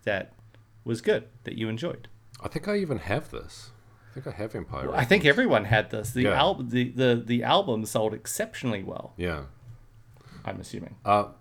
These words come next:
Speaker 2: yeah, and, and much better than the movie. So the movie itself was, was a real flop, which I, I didn't, I didn't
Speaker 1: Oh,
Speaker 2: know
Speaker 1: yeah.
Speaker 2: going, uh, like, looking, looking back. I had no idea that it did quite so badly. Um,
Speaker 1: Oh, the, the
Speaker 2: now I
Speaker 1: album,
Speaker 2: see it.
Speaker 1: the, the Empire Records album,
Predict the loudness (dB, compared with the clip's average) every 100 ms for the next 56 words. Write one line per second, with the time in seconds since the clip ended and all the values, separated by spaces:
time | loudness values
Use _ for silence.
0 | -12 2 4 4 0 0 -4 -4 2 2
1 | 2 0 0 0 0 2 2 2 -2 -6
2 | -6 -2 -2 0 -2 -4 -2 -2 -2 -6
3 | -6 -6 -16 -10 -8 -4 -4 -4 -4 -6
4 | -4 -6 -2 -4 -2 -6 -4 -6 -8 -10
5 | -8 -8 -6 -6 2 6 8 6 4 -8
6 | -8 -8 -6 -10 -14 -14 -14 -14 -14 -16
7 | -16 -4 -4 -4 -12 -10 -8 -8 -8 -8
8 | -8 -8 -10 -10 -8 -10 -10 -10 -10 -12
9 | -12 -16 -16 -12 -12 -12 -14 -10 -10 -10
10 | -12 -16 -18 -18 -14 -12 -14 -16 -18 -16
11 | -6 4 6 6 2 2 4 6 6 2
12 | 2 0 2 2 2 2 4 4 2 2
13 | -2 -2 -6 -4 0 0 0 -6 -8